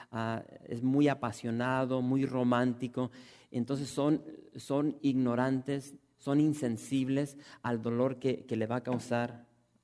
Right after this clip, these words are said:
a su esposa, a su esposo, a sus hijos.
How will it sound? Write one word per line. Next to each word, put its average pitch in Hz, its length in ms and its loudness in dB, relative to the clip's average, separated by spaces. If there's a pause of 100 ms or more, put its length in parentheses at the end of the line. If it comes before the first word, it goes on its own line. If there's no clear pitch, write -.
(100)
a 104 140 -14
su - 140 -12
esposa, 123 480 -4
a 117 60 -4
su 120 100 -10
esposo, 120 600 -4
a 107 80 -8
sus 113 240 -8
hijos. 120 400 -4